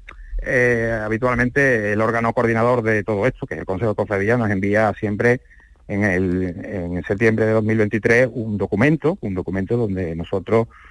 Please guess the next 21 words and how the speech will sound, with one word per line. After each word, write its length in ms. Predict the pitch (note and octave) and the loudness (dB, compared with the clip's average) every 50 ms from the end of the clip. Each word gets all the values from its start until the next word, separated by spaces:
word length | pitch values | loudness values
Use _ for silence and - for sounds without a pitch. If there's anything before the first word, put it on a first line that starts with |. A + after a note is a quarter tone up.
| - - - - - - | -20 -20 -20 -20 -20 -16
eh, 240 | - - - E2+ F2 E2 | -12 -8 -4 -4 -2 -4
o 60 | E2 | -4
todas 180 | - D#2 C#2+ | -6 -6 -6
las 100 | C2+ C#2+ | -4 -4
hermandades, 440 | D#2+ F#2 F2+ F2+ F2+ G2+ A2+ A2 - | -2 0 0 2 2 2 2 2 2
pues 120 | - E2+ - | 0 -2 -6
todos 220 | - F2+ F2 F2 | -6 -6 -4 -6
los 100 | E2 E2+ | -6 -6
hermanos 300 | F2 E2 E2+ F2 F2+ E2 | -8 -6 -6 -6 -6 -4
mayores 260 | D#2+ F2 F2 E2+ F2 | -4 -2 -2 0 0
lo 120 | F2 F2 - | -2 -2 -2
saben, 340 | - A2 A2 A#2+ A#2+ B2+ | 0 2 2 2 2 0
donde 320 | A#2 G2+ G2 F#2+ G#2 A2 G#2+ | -2 -4 -4 -2 -4 -4 -4
hay 220 | - - A2+ A#2 A2+ | -2 -2 -2 -2 -2
que 160 | - C3 A#2+ | -2 -2 -2
especificar 720 | A#2 - - A#2+ G#2 - A2 F#2+ F#2+ - - A#2+ A#2+ A#2+ - | -2 -2 -4 -4 -6 -6 -6 -8 -6 -2 -2 0 0 0 -2
cuáles 220 | - A#2+ A#2 A2+ | -2 -4 -4 -4
son 180 | - B2 B2 B2+ | -4 -2 -2 -2
esos 200 | B2+ - C3+ A#2+ | -2 -2 -4 -6
cultos 460 | - - A#2+ B2 A2 - - A#2+ A2 | -4 -2 -2 -2 0 0 0 0 0
externos, 480 | A2+ G#2+ - - A#2+ A2+ A2+ A2 B2 | -2 -2 -2 -2 -2 0 -2 -4 -6